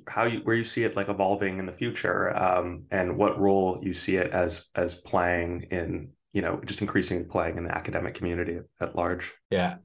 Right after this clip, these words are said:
Speaker 2: Unsurprisingly, as somebody who makes a podcast and as someone who wrote a book about, uh, podcasting, I think, I think it's super exciting. I think it's brilliant.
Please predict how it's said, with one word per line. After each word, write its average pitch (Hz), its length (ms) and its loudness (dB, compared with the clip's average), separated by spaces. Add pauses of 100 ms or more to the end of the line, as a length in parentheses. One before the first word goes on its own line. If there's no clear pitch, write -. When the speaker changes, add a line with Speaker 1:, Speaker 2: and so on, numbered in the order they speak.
(220)
Speaker 2:
Unsurprisingly, 123 960 2
as 104 160 -2
somebody 101 360 2
who 104 100 -2
makes 101 300 2
a 120 40 -2
podcast - 520 0
and 92 120 2
as 101 120 0
someone 95 160 2
who 95 80 4
wrote 92 160 2
a - 20 -2
book 107 300 2 (400)
about, 95 480 0 (120)
uh, 95 420 4 (500)
podcasting, 113 680 0 (320)
I - 140 4
think, - 280 0
I - 100 0
think - 200 0
it's - 100 -2
super 104 260 4
exciting. 95 500 2
I 92 100 0
think 101 220 0
it's 92 100 0
brilliant. 104 420 0